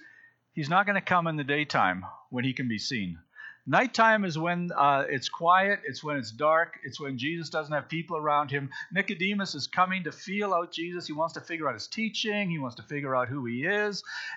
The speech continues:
and, uh, he's gonna do that secretly, just in case there's a little bit of blowback from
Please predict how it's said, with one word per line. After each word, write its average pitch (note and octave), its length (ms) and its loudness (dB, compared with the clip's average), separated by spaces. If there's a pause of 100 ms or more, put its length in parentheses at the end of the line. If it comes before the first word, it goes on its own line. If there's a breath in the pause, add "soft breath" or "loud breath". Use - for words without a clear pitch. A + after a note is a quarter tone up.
and, D3+ 360 6
uh, D3+ 140 8
he's E3 220 2
gonna E3+ 240 -2
do D#3 220 -2
that D3 180 2 (320)
secretly, D3+ 640 -2
just E3 340 -4
in F#3 140 -4
case E3+ 300 -2
there's C#3 160 -6
a C3 60 0
little E3 200 -2
bit G3 140 -2
of F#3+ 80 -2
blowback D3 560 2
from B2 340 0